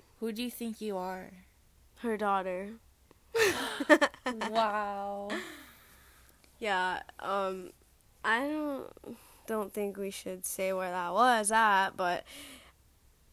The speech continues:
Speaker 2: I think I could eat more crab, like, plain. The sauce is very salty, I
Speaker 1: Yeah.
Speaker 2: believe.
Speaker 1: Okay, people, you guys know things are salty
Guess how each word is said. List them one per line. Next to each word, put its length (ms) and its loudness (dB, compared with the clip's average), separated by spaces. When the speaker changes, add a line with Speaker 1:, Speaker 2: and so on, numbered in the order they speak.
Speaker 2:
I 160 10
think 340 0
I 160 8
could 320 -2
eat 240 -6
more 520 2
crab, 640 2
like, 580 -4
plain. 840 -4
The 100 -2
sauce 420 10
is 180 -4
very 260 0
salty, 880 -2
I 80 -2
Speaker 1:
Yeah. 40 -4
Speaker 2:
believe. 180 -8
Speaker 1:
Okay, 420 4
people, 760 4
you 460 4
guys 400 6
know 280 4
things 440 0
are 180 2
salty 960 -2